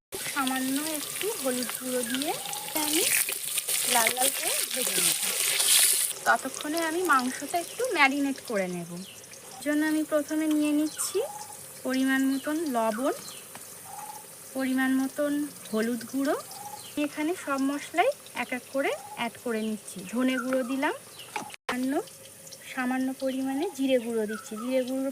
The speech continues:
পরিমাণটা আমি এখানে কম রাখছি। একটু সর্ষের তেল দিলাম। এবার আমি মাংসটাকে ভালোভাবে মেখে নেব।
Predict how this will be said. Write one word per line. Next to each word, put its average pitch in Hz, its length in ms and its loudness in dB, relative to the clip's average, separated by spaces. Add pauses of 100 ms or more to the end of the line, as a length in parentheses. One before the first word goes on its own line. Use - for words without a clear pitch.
পরিমাণটা 269 500 0
আমি 339 140 0
এখানে 330 200 -4 (140)
কম 240 160 4 (120)
রাখছি। - 420 -6 (2250)
একটু - 160 -8 (120)
সর্ষের 269 420 -4
তেল 302 140 0 (100)
দিলাম। 302 240 2 (720)
এবার 277 240 4
আমি 320 120 4 (100)
মাংসটাকে 285 600 0 (360)
ভালোভাবে 262 460 4 (120)
মেখে 254 340 2
নেব। 165 160 -4